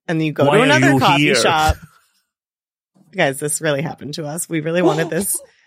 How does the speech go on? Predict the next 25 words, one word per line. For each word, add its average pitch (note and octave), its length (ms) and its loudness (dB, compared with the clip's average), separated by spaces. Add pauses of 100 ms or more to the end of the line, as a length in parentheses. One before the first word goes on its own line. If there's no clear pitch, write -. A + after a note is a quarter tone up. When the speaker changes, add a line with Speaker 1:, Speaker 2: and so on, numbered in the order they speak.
(220)
Speaker 1:
limited F3+ 400 2
edition E3+ 460 -2
cookie E3 580 -2 (100)
from E3+ 200 -2
Brett's E3+ 240 0
Bakery E3+ 320 0
on D#3 80 2
the - 140 2
Upper D4+ 300 2
East C#4 240 2
Side. G3+ 580 2
Speaker 2:
Yeah. G#2+ 220 2 (240)
Speaker 1:
And E3 80 -6
we D#3+ 80 -2
both D#3+ 200 0
live F3+ 120 0
in F#3+ 140 -2
Brooklyn. - 480 -4
<laughs> - 60 -12 (100)
Speaker 2:
Yeah. G2+ 280 2 (240)
Speaker 1:
And G3 120 0
we F3+ 100 2
went F3 220 0
when G3+ 100 2
they A3 120 2